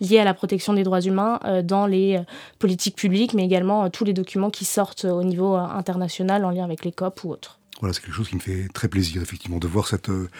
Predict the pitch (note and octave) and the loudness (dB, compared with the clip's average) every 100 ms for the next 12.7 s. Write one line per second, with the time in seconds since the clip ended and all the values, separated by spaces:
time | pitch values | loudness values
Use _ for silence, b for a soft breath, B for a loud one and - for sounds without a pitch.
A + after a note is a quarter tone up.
0 | B - C3 A#2+ A2 G#2 A2+ A#2 - F2+ | B 6 8 8 6 6 4 2 -2 -4
1 | F2+ F2 E2+ G2 C3+ - G#2 - A2 A2+ | -2 -2 2 4 4 4 -2 0 -2 -2
2 | A2 B B B F#2+ F#2+ F#2+ F#2 G#2 F2+ | -6 B B B 2 2 2 4 2 2
3 | F#2+ F2+ G2+ A2+ F#2+ F2+ F2+ F#2+ F2 F#2+ | 0 2 2 2 0 -2 -2 -2 0 0
4 | F#2 F2 A#2 A2 G#2 - - F#2 F2 - | 0 -2 -2 -2 -4 -6 -6 -6 -4 -6
5 | F2+ G2 F#2+ G2+ F2+ F2+ F2 B B B | -4 -4 -4 -4 -4 -4 -6 B B B
6 | B A2 G2 G2+ G#2 G#2+ A#2 C3 G#2+ G#2+ | B -2 -2 0 0 4 4 4 2 0
7 | G#2 A2 G#2 G2 G2+ F2+ G2 G2+ F#2+ F#2 | -2 -2 0 0 0 0 2 2 2 0
8 | F2+ G#2 G#2+ - A2+ G#2 A#2+ G2 A2+ G2+ | 0 4 4 4 4 6 4 2 -4 -4
9 | G2 F2 G2 G2+ G2 B B B B B | -6 -4 -4 -6 -10 B B B B B
10 | F#2+ F2+ F#2+ F#2+ F#2 F#2 F2+ F#2 - A#2+ | -8 -4 -2 0 0 0 -2 -2 0 0
11 | F#2 F2+ G#2 G2+ - G#2 F#2+ G2+ - A2 | 0 0 0 0 0 0 2 0 2 2
12 | A2+ B2 F2+ F#2 F2+ B2 C#3 | 4 2 0 -2 0 2 2